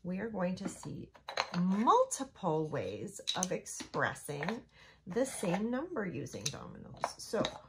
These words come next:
what do we have right here? Deux et deux, c'est quoi? C'est quatre.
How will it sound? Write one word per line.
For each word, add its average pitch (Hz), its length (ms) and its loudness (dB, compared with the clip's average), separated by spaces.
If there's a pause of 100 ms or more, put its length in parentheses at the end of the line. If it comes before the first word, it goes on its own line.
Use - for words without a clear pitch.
(160)
what - 160 -6
do 208 120 4
we 226 140 0
have 190 280 0
right 214 160 -4
here? - 400 -4 (1700)
Deux 165 380 2
et 320 180 0 (100)
deux, 147 340 2
c'est - 360 -2
quoi? - 260 4 (1300)
C'est 151 560 2 (1000)
quatre. - 760 2